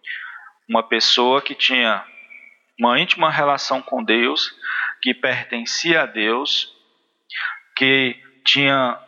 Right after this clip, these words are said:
Cristo dentro de si crescendo, e assim ele automaticamente se tornava forte e ativo.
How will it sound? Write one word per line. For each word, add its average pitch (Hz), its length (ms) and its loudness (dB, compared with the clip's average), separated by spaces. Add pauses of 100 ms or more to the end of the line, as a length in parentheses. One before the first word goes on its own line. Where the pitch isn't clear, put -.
(140)
Cristo 202 520 0
dentro 139 360 -2
de - 120 -10
si 117 280 0
crescendo, 127 1080 -2 (840)
e 123 80 2
assim 135 420 -2
ele 131 220 2 (360)
automaticamente 143 1200 0
se 127 140 -4
tornava 104 680 0 (480)
forte 110 520 0
e 113 100 0
ativo. 101 640 0